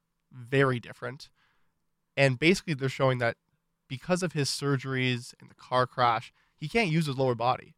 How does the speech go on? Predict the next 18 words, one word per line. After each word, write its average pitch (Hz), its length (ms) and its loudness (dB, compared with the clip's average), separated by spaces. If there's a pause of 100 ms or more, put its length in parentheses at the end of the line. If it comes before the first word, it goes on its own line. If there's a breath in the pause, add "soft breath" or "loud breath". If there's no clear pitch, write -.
(440)
His 131 160 -4
entire 160 380 4
stance 135 440 0
is 131 80 -16
more 120 160 -6
narrow. 123 420 2
He 123 100 -8
can't - 280 -6
move 135 380 -6
on 123 220 -2
to - 140 -16
that 120 180 -4
right 127 280 -2
side 123 280 0
and 120 120 -8
use 123 180 -6
the 123 100 -18
ground 117 560 -2